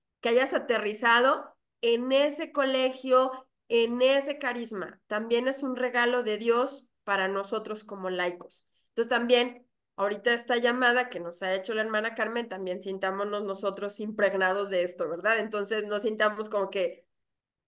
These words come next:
esa pregunta fue solo para las hermanas. Nada, esa pregunta también fue para ti.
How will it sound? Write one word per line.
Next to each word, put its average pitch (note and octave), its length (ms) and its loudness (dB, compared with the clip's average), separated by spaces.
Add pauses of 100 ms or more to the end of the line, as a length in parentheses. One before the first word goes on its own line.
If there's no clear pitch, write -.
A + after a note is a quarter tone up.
(160)
esa E4+ 320 0
pregunta C#4+ 480 6
fue D4 140 6
solo D4 320 6
para C4+ 200 4
las A3 240 4
hermanas. G#3+ 680 0
Nada, F#3+ 500 -2
esa B3 240 -4
pregunta B3 360 4
también A3 280 0
fue A3+ 140 -4
para F#3+ 380 -2
ti. D#3+ 240 -16